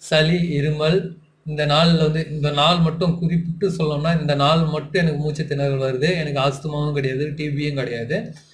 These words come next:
ஆனா இந்த நாள்ல மட்டும் எனக்கு இந்த மாதிரி பிரச்சனை இருக்கு சார், மூச்சு திணறல் இருக்கு அப்படின்றவங்களுக்கு இந்த மெத்தடு நல்ல ஒரு ரிசல்ட்டை தரும். இதுக்கு முன்னாடி இந்த வீடியோவை போட்டிருக்கோம், ஆனா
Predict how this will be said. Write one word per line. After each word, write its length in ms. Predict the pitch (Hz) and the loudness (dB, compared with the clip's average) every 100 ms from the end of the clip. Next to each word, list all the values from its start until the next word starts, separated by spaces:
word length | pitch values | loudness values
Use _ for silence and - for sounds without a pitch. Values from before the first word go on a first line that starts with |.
| _ - | _ -4
ஆனா 140 | 170 190 | 0 4
இந்த 200 | 170 165 165 | 4 4 4
நாள்ல 320 | 156 156 160 156 | 4 2 2 2
மட்டும் 280 | 151 151 160 | 0 0 -2
எனக்கு 180 | 147 | 0
இந்த 100 | 143 | 0
மாதிரி 180 | 139 143 | 0 0
பிரச்சனை 340 | 139 135 - 143 | -2 -6 -4 -2
இருக்கு 200 | 127 123 | -2 -2
சார், 160 | 139 | -2
மூச்சு 240 | 135 147 147 | -2 -4 -4
திணறல் 420 | 131 131 127 123 | -6 -4 -4 -4
இருக்கு 300 | 127 127 135 127 | -6 -6 -4 -2
அப்படின்றவங்களுக்கு 720 | 123 131 127 127 131 131 226 - - - _ - | -2 -2 -2 -2 -2 -2 -2 -4 -12 -20 _ -4
இந்த 160 | 147 143 | 0 2
மெத்தடு 500 | 139 139 160 151 156 226 156 | 2 0 2 4 4 4 2
நல்ல 260 | 131 139 151 | 2 2 2
ஒரு 260 | 151 139 170 190 139 | 2 2 2 2 2
ரிசல்ட்டை 420 | 131 135 147 143 143 | 0 0 -2 -4 -6
தரும். 320 | - 131 139 135 117 - - _ _ _ _ - | -2 0 2 0 -2 -10 -18 _ _ _ _ -2
இதுக்கு 240 | 139 139 | 0 2
முன்னாடி 240 | 147 151 175 | 2 4 4
இந்த 160 | 175 165 | 4 4
வீடியோவை 360 | 170 165 156 143 | 4 4 4 2
போட்டிருக்கோம், 560 | 156 160 156 143 185 226 | 0 -2 -2 0 2 2
ஆனா 180 | 139 | 2